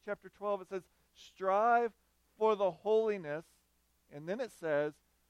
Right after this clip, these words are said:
"without which no one will see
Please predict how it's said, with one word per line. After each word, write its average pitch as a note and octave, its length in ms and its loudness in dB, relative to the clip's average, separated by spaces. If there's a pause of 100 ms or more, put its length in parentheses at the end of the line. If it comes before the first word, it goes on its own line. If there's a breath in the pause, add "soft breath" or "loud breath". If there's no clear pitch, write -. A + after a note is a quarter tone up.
"without F3 520 4
which F#3+ 360 -2 (220)
no D#3+ 440 0
one G3 420 0
will E3+ 260 -2
see G3 680 -14